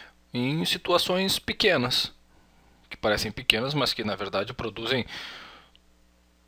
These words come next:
todo o resultado e toda a diferença logo ali à frente.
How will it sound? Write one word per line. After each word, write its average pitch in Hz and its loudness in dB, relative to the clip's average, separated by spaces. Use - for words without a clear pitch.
todo 143 4
o 135 0
resultado 110 0
e - -8
toda 120 -2
a - -4
diferença 120 2
logo 107 0
ali 104 0
à 98 2
frente. - -4